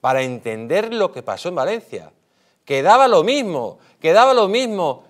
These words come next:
que te mande que te quedes en casa, porque iba a haber lluvias. Si,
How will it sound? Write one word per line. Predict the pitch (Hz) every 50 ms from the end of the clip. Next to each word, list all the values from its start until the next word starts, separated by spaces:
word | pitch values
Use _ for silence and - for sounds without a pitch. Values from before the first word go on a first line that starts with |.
| _ -
que | 156 156
te | 160 156
mande | 160 196 220 233 208 208 180
que | 151 175 170 165 156 156 156 151
te | 147 151
quedes | 151 185 175 139
en | 151 135 127
casa, | 160 190 220 - - 151 113 95 - _ _ _ _ _ _ _ _ _ _ _ _ _ _ _ _ _ _ _ _ _ _ _ _ _ _ _ _ _ _ _ _ _
porque | - 139 135 160
iba | 165 160
a | 147
haber | 131 117
lluvias. | 143 196 214 220 156 101 95 -
Si, | - - 147 135 _